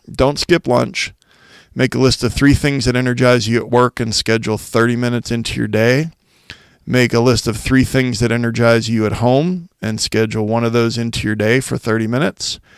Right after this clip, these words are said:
And then work towards a mini sabbatical on the weekend of twenty-four consecutive hours where you're not working on school. Start small, track it, and then just try to increase it as time goes on.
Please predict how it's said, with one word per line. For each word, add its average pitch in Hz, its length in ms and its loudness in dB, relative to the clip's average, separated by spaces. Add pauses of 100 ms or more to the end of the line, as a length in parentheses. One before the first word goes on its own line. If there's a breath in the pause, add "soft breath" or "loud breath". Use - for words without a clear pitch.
(360 soft breath)
And 120 200 0
then 123 260 2
work 123 240 2
towards 123 320 2
a 120 60 0
mini 123 260 0
sabbatical 120 640 2
on 117 160 0
the 110 80 -2
weekend 113 460 -2
of - 160 -6
twenty-four 113 640 -2
consecutive 104 640 -4
hours 104 380 0
where 107 140 -4
you're 104 120 -4
not 104 320 -4
working 104 380 -6
on 101 320 -6
school. 151 600 2 (420 loud breath)
Start - 340 2
small, 143 540 4
track - 420 2
it, 143 180 4
and 120 180 -4
then 117 160 -2
just 113 220 -4
try 117 240 2
to 117 100 0
increase 113 480 -4
it - 240 -2 (320 loud breath)
as 107 220 0
time 110 300 -4
goes 104 200 -2
on. 113 360 -6